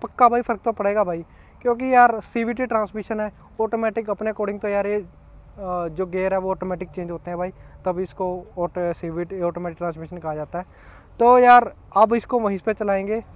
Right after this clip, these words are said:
वहाँ पे क्या up downs आते हैं, किस type का माहौल है, क्या conditions आती हैं, वो सारी condition matter करती हैं, तो तभी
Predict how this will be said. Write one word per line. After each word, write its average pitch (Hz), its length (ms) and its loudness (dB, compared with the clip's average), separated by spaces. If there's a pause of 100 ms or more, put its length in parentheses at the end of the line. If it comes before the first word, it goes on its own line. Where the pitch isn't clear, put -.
वहाँ 202 160 2
पे 208 300 0 (120)
क्या 208 160 4
up 190 140 -2
downs 190 260 -2
आते 180 220 -6
हैं, 180 160 -8 (380)
किस 202 160 -6
type 190 200 0
का 196 80 -4
माहौल 180 300 -6
है, 175 60 -8
क्या 202 160 -2
conditions 185 420 -8
आती 170 240 -8
हैं, 175 140 -12 (380)
वो 202 80 0
सारी 208 240 0
condition 202 340 -6
matter 190 260 -6
करती 175 300 -8
हैं, 190 140 -10 (1000)
तो 214 200 8
तभी 220 520 4